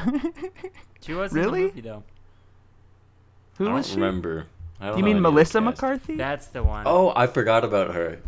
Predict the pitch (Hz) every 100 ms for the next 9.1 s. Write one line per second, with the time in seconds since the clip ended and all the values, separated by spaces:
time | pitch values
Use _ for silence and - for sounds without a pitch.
0 | - 143 123 - - 175 - 156 143 127
1 | 131 113 - 127 104 - 123 - - 131
2 | 131 127 123 185 180 208 208 185 165 151
3 | 151 139 117 98 110 104 107 - - 123
4 | 113 113 - 113 147 180 170 123 113 127
5 | 104 123 127 139 143 131 127 123 123 117
6 | 107 127 131 123 120 127 151 135 104 98
7 | - _ - 110 104 101 - - - -
8 | 127 131 139 120 120 127 135 127 113 107